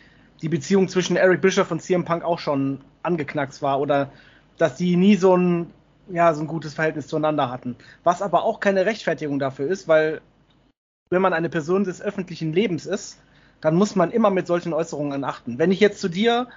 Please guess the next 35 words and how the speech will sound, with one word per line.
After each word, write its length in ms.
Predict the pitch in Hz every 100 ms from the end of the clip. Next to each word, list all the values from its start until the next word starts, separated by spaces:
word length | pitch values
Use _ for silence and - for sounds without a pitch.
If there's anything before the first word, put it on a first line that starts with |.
| -
oder 120 | 165
zu 140 | 180 156
euch, 320 | 214 247 170
zu 120 | -
einem 180 | 180 202
von 100 | 170
euch 180 | 170 202
sage, 300 | 185 185 165
„Boah, 360 | 139 135 120 - - - _ _ _ _ -
Paul 220 | 170 170
Heyman, 280 | 180 175 143
der, 140 | 139
der, 180 | 143 139
der 220 | 131 139
kleine 400 | 131 151 143 127
Wichser“, 400 | 147 - 131 113 -
sorry, 400 | - 143 120 113 -
ne, 320 | 143 165 185 - _ _ _ _ _
dann 140 | 170
ist 140 | 208 233
das 120 | 208
was 120 | 160
anderes, 540 | 156 247 190 175 254 - _ -
als 160 | 156
wenn 120 | 190 233
ich 80 |
das 140 | 208 180
auf 100 | 160
meinem 180 | 165 143
Twitter-Account, 800 | 233 240 175 156 156 170 185
wo 180 | 175 170
fünfhundert 540 | - 269 - 220 196 185
Millionen 400 | 175 190 190 180
Abonnenten 540 | 170 175 196 254 156
sind, 260 | 139 214